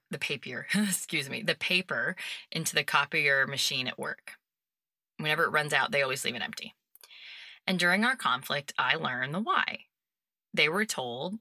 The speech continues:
to always leave it empty. They were told, "Put in the paper that you need, and then when you're done, make sure it's empty,"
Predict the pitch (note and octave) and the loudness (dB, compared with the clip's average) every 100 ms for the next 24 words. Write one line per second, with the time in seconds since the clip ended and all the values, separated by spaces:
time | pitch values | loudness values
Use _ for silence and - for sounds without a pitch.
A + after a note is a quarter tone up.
0 | - - - C#3 D#3 C#3+ C3+ F3+ D#4 - | -4 -2 0 0 -2 -4 -2 -2 -2 -4
1 | G#3 - - C#3 E3+ F3+ D3 C#3 G#3 - | -14 -10 0 2 2 -2 -4 -4 -6 0
2 | D#3 - E3+ F#3+ D#3 D3 E3+ E3 D3 E3 | 0 2 0 0 0 0 0 0 0 -2
3 | F3+ A#2 E3 - D3 C#3 B2+ D3 F#3+ A#2 | -4 -4 -2 -2 -2 -6 -6 -6 -4 -4
4 | C#3+ C#3+ - - C#3 - A#3+ A#3+ - F3+ | -4 -6 -4 -4 -4 -4 -6 -6 -8 -10